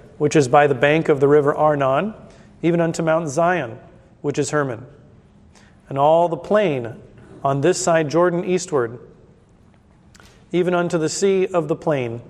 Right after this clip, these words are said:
under the springs of Pisgah. Thus far the reading of God's holy word from Deuteronomy chapter four.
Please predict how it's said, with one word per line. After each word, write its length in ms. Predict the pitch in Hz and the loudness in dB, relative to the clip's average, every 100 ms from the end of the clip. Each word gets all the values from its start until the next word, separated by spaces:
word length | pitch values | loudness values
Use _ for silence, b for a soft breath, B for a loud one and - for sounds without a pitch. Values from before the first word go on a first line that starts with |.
| B B B - | B B B -4
under 220 | 151 151 | 2 4
the 100 | 147 | 4
springs 560 | 147 - 165 131 120 - | 0 0 2 0 -4 -8
of 320 | - 123 113 | -4 -4 2
Pisgah. 380 | 151 131 117 - - - - - - b b b - | 2 2 -4 -8 -12 -20 -20 -20 -20 b b b -14
Thus 180 | - 131 | -8 -6
far 200 | - 135 | 0 2
the 80 | 131 | 2
reading 460 | 135 147 135 131 156 | 2 0 -2 -6 -8
of 160 | 127 | -4
God's 300 | 147 151 143 | 0 0 0
holy 260 | - 156 147 | 2 2 4
word 320 | 151 185 156 | 2 2 0
from 200 | 147 135 | -4 -4
Deuteronomy 680 | 160 160 160 156 151 131 123 B B B B | -2 -2 -2 -2 -4 -6 -8 B B B B
chapter 360 | - 147 - 135 | 0 0 4 2
four. 500 | - 190 139 107 | 6 8 8 4